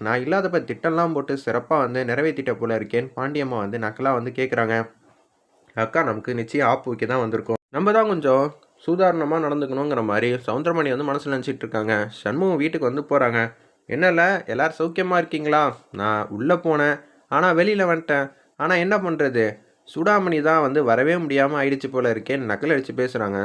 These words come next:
சூடாமணியை வந்து கண்ணா அப்படின்னான்னு திட்டிட்டு இருக்காங்க அந்த இடத்துல. "உனக்கெல்லாம் அறிவே இல்லையா? நீ எல்லாம் எங்க அத்தையை பத்தி பேச? உனக்கு ஏதாவது தகுதி ஒண்ணு இருக்கா? அவங்க நேர்மையானவங்க." "நேர்மையானவங்களோ இல்லையோ,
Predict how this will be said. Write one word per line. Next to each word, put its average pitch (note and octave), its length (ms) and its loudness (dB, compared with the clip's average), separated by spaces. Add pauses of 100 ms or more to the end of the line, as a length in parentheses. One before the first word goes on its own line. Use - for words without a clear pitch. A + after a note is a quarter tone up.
சூடாமணியை D3 480 0
வந்து A2 180 -2
கண்ணா B2+ 260 -2
அப்படின்னான்னு A#2 360 -4
திட்டிட்டு C3+ 340 -4
இருக்காங்க G#2+ 360 -4
அந்த C3 220 -4
இடத்துல. A#2 280 0 (920)
"உனக்கெல்லாம் F3+ 380 2
அறிவே G3+ 300 2
இல்லையா? A#2+ 300 2 (300)
நீ D#3 120 -2
எல்லாம் A#3 240 4
எங்க E3+ 140 2
அத்தையை F3+ 240 0
பத்தி D#3 180 -2
பேச? C3+ 220 -2 (180)
உனக்கு C#3 260 -2
ஏதாவது F3+ 180 2
தகுதி F3 280 0
ஒண்ணு D3 220 0
இருக்கா? C3+ 300 2 (100)
அவங்க A#2+ 260 0 (240)
நேர்மையானவங்க." C#3+ 640 0 (380)
"நேர்மையானவங்களோ D3+ 800 2
இல்லையோ, F3+ 320 2